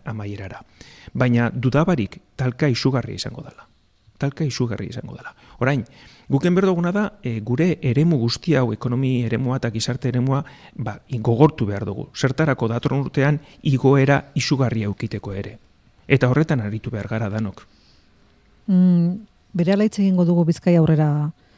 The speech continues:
Speaker 2: proiektuaz, plan horretaz, baina aurreikuspena izugarrizkoa esan duzu. Zenbat enpresa, zenbat negozio itxi litezke? Ikusi dugu esate baterako aprileko langabezia datua nola etorri den, ezta?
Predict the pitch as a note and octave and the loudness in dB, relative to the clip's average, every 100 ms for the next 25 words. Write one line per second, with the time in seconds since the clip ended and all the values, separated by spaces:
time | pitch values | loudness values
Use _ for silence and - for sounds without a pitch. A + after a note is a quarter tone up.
0 | _ _ _ _ _ F#3 F3+ F3 - E3+ | _ _ _ _ _ 2 2 2 0 0
1 | D3+ E3+ - - _ - - F3+ F3 E3 | 0 -2 -6 -20 _ -8 2 4 6 6
2 | E3 F3 F3 - E3+ F3 F3 F3 - - | 2 2 0 0 2 4 2 0 -4 -20
3 | - - _ _ _ - F#3 F3+ G#3 A#3+ | -20 -20 _ _ _ 0 4 6 4 2
4 | - A3+ G#3+ G#3 F#3 - G3 F#3+ F3+ - | 0 0 2 0 -2 0 2 4 2 0
5 | D#3+ D#3 E3 D#3+ D#3 D3 - E3 F3 _ | -2 0 2 4 4 0 -2 -2 -4 _
6 | _ _ _ _ _ - A3 A#3 A3+ - | _ _ _ _ _ 0 4 4 2 -8
7 | _ - G3 E3+ F3 F3+ - E3+ D#3 - | _ -2 -2 2 2 2 -2 -4 -6 -10
8 | - F#3 G3 A#3 - _ F#3 F3+ E3+ F3+ | -4 0 2 0 -4 _ 0 4 4 4
9 | E3 - C#3+ C#3 - D3 D3 C#3 - - | 0 -4 -6 -6 -6 -6 -6 -8 -14 -12
10 | C3 - _ _ _ _ _ E3+ E3+ F#3+ | -14 -14 _ _ _ _ _ -4 0 2
11 | F3 E3+ E3+ E3+ F3 E3+ E3+ E3 D#3+ D3+ | 2 4 2 2 0 0 0 0 0 2
12 | E3 D#3+ E3 D#3+ D#3+ D#3+ D#3+ F3+ D#3 D#3 | 4 4 4 2 4 2 2 0 0 -2
13 | D#3 D3 D#3 D3+ C#3+ C#3 A#2+ C#3+ - | -2 0 0 0 -2 -2 -6 -6 -4